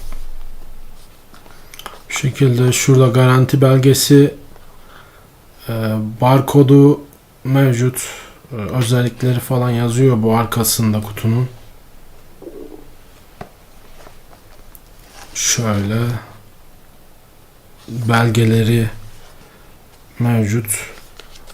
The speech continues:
Tabii, e, bu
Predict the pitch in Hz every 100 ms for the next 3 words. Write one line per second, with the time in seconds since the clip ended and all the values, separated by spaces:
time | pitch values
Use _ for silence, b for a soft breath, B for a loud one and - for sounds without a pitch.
0 | - - - - - 107 - - - -
1 | - - - - - B B B B -
2 | - 143 156 - 139 135 135 135 135 156
3 | 165